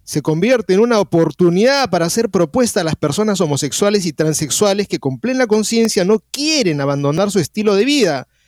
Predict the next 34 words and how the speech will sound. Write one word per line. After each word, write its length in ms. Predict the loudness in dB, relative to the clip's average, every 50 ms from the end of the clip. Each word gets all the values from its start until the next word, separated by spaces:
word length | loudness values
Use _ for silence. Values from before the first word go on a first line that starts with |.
| _ _ _ _ _ _
Que 120 | -2 2 2
los 160 | 2 2 2
homosexuales 760 | 0 0 -2 -2 -2 -4 -2 -2 0 0 0 0 0 -2 -4
y 60 | -4
transexuales, 720 | -4 -4 -4 -4 -4 -6 -6 -2 0 0 0 0 -2 -4 -6
recuerda 460 | -8 -10 -4 -2 0 0 0 -2 -4
Tomás 320 | -4 -4 -4 -4 -6 -6
como 320 | -6 -6 -4 -4 -6 -6 -8 _
código 340 | -2 -2 0 0 0 0 -2
de 60 | -2
derecho 240 | -4 -4 -6 -6 -6
canónico, 520 | -6 -4 -4 -4 -4 -4 -2 -2 -4 -4 -4 _ _ _ _ _ _ _ _ _ _ _
no 180 | -6 -4 -4 -2
puede 200 | 0 0 0 0
acercarse 580 | -2 -2 -4 -6 -4 -4 -4 -4 -4 -6 -8 -8
al 60 | -6
bautismo 540 | -4 -6 -6 -4 -4 -6 -6 -4 -6 -6 -4
porque 260 | -4 -4 -6 -6 -12
sus 240 | -12 -12 -12 -12 -12
opciones 460 | -14 -12 -4 -2 -2 -2 0 -2 -2
de 100 | -2 -2
vida 220 | -2 -2 -4 -4
son 180 | -4 -4 -6 -6
incompatibles 720 | -6 -6 -6 -6 -6 -6 -10 -10 -8 -8 -6 -6 -6 -8 -8
con 140 | -10 -12 -12
las 160 | -12 -12 -14
exigencias 540 | -14 -16 -16 -10 -8 -6 -6 -6 -8 -10 -4
mínimas 540 | -2 0 0 0 0 0 -2 -4 -6 -10 -16 _ _ _ -20 -20 -20 _ _
para 180 | -4 -2 0
recibir 360 | 0 -2 -2 -2 -4 -4 -4
este 180 | -4 -4 -4 -4
sacramento, 640 | -4 -4 -6 -6 -6 -4 -2 -2 -4 -4 -4 -4 -4
es 60 | -4
decir, 360 | -4 -6 -4 -4 -4 -4 -4